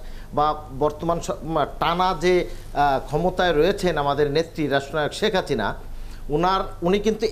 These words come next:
একদিনে এই, আহ, শুদ্ধি অভিযান চালায় নাই। এটা বিভিন্ন সময় বিশ্লেষণ বিবেচনা করে অতীতের রেকর্ডকে যারা, আহ, যারা দলের আইন শৃঙ্খলা বা শৃঙ্খলা ভঙ্গ করেছেন,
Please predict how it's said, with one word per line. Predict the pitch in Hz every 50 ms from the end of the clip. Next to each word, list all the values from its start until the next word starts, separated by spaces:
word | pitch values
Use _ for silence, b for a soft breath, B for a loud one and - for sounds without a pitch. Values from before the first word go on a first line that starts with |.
| - -
একদিনে | 180 196 156 165 156 180 220 214 214 220 226 226 - - - -
এই, | 196 196 190 190 - - -
আহ, | 170 180 175 165 165 156 - -
শুদ্ধি | - 185 190 165 151 202
অভিযান | 202 185 170 180 165 170 165 139 -
চালায় | 160 143 139 131 110 95
নাই। | 85 71 - - - B B B B B B B B B
এটা | 139 156
বিভিন্ন | - 147 175 170 208 233 226 226 233 233
সময় | 220 - - 160 165 175 190 196 202 208 202
বিশ্লেষণ | 165 143 170 170 - - 196 214 202 - - 208 208 202 202
বিবেচনা | 170 120 151 170 175 190 185 - 202 190 190 190
করে | 185 - 214 220 226 185 139 - - - B B B B B B B
অতীতের | 143 170 - - 226 220 220 - 214 220 220 196 175
রেকর্ডকে | 175 180 180 - 208 208 214 214 - - - 208
যারা, | 170 175 170 175 185 190 196
আহ, | 208 - - - - - - - - - - 143 151 123
যারা | 143 156 170 180 185
দলের | 151 143 165 175 180 190 196 196 196 - - -
আইন | - 120 160 180 190 190
শৃঙ্খলা | - - - 196 190 185 165 175 185 185 190 180
বা | 165 180 180 175 170 - - - 139 139
শৃঙ্খলা | - - 180 185 190 - 185 196 208 185
ভঙ্গ | 143 - 135 175 180 196
করেছেন, | 196 196 202 196 208 208 - 175 135 95